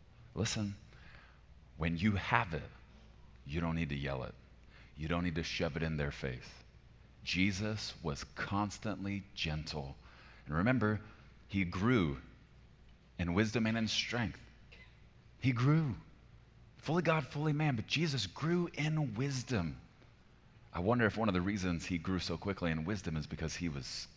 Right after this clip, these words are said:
constantly gentle with people that didn't nece-, necessarily deserve gentleness. Here's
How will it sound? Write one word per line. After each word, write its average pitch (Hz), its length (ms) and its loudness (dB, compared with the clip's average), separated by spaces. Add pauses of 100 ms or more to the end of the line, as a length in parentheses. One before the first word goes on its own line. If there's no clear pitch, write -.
(160)
constantly 71 800 -2 (100)
gentle 76 520 -4 (100)
with - 180 -6
people - 420 -6 (1300)
that 76 120 -4
didn't 92 180 2
nece-, 87 280 0 (120)
necessarily 85 600 2
deserve 69 440 -2
gentleness. - 560 -6 (960)
Here's 104 300 8